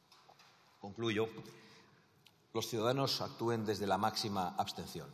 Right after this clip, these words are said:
Yo lo puedo comprender, porque tienen que estar completamente hartos de los políticos. Es normal que piensen que todos somos iguales.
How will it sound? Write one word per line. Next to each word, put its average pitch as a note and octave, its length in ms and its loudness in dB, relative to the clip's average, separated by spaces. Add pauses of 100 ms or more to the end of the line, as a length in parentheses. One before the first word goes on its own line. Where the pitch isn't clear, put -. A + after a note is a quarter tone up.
Yo D3+ 100 6
lo D3 80 6
puedo A#2+ 160 2
comprender, E2 400 -4 (320)
porque G#2 180 -4
tienen B2+ 180 -2
que - 60 -4
estar - 380 0 (300)
completamente G2 760 0
hartos - 320 -6
de E2 80 -10
los E2 120 -10
políticos. - 600 -12 (600)
Es E3+ 80 12
normal C#3+ 260 8
que B2+ 80 4
piensen B2+ 360 2
que G#2+ 100 -2
todos G#2+ 240 0
somos G2+ 260 -2
iguales. D#2 520 -6